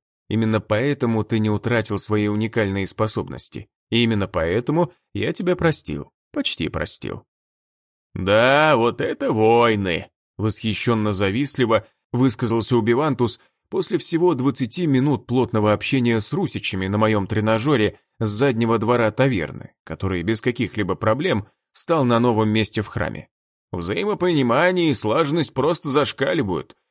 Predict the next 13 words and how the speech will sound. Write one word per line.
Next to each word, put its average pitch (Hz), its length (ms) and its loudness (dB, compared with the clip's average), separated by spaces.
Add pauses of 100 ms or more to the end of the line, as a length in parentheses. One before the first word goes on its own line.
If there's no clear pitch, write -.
(140)
Все 110 220 -4
команды 131 440 4
выполняются 117 680 0
ровно 131 440 2
так - 340 -4
и 120 60 2
тогда, 101 560 0 (260)
как 139 220 2
и 131 40 6
тогда 123 380 2
необходимо. 131 720 0 (260)
Просто 202 400 2
мечта!» - 400 -4